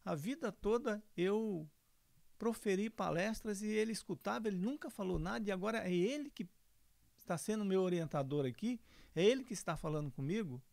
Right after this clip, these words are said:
Depois que terminou aquela explanação, ele chegou no senhor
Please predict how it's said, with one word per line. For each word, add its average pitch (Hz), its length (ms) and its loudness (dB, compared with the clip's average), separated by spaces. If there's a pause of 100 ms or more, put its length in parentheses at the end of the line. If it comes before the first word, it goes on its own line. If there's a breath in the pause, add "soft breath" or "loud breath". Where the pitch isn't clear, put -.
(500 soft breath)
Depois 196 380 4
que 175 100 -6
terminou 165 440 2
aquela 156 240 2
explanação, 180 760 -2 (320 soft breath)
ele 208 140 0
chegou 175 540 2
no 175 120 -2
senhor 196 520 0